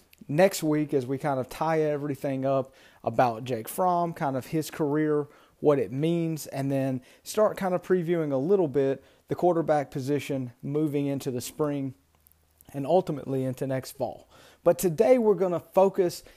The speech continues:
in on the national championship game. It feels like it has been so long since we had the college football playoff semifinal games, almost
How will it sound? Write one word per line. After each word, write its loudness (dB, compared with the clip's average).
in 0
on 4
the 2
national 0
championship -8
game. -12
It -6
feels 0
like -4
it -4
has -6
been -4
so -2
long 0
since -4
we 2
had -2
the -4
college -2
football 0
playoff 0
semifinal -4
games, -4
almost 0